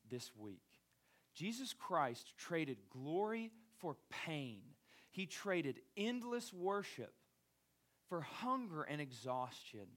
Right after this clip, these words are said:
so that he could come to get you.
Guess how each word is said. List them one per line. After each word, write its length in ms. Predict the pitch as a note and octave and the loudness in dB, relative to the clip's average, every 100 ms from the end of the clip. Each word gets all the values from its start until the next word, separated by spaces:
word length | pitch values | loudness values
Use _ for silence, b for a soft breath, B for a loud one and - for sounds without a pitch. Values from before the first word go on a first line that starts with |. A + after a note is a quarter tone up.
| b b b b | b b b b
so 580 | - - - A#3+ C4+ C#4 | -10 -8 -4 2 2 2
that 160 | A3+ | -2
he 180 | D#3 G#3+ | -2 -8
could 260 | - F3+ - | -6 -8 -6
come 340 | F3 E3 D3+ - | -4 -4 -6 -10
to 60 | |
get 240 | C3+ B2 C3 G#2 G#2 | -8 -6 -6 -8 -12
you. 180 | A2 | -10